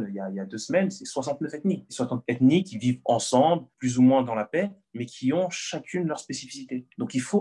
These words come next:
apprendre et aller au-delà de, de, de, de tout ça pour les comprendre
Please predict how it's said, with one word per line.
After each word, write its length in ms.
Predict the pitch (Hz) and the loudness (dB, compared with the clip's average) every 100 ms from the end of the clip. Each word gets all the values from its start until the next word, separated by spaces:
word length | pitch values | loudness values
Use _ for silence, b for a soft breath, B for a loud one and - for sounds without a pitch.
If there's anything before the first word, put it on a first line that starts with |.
| - | 0
apprendre 460 | 139 - - 165 135 | -2 -4 -4 -2 0
et 100 | 123 | 0
aller 360 | 120 139 165 - | 0 -2 -4 -2
au-delà 400 | 139 143 156 165 | -4 2 0 2
de, 140 | 123 | -2
de, 180 | 110 113 | -4 -8
de, 160 | 113 | -8
de 120 | 110 113 | -8 -8
tout 120 | 127 | -6
ça 260 | 190 196 - | -4 -6 -6
pour 140 | 113 | -6
les 100 | 110 | -6
comprendre 500 | 110 127 - - - | -6 -6 -4 -4 -6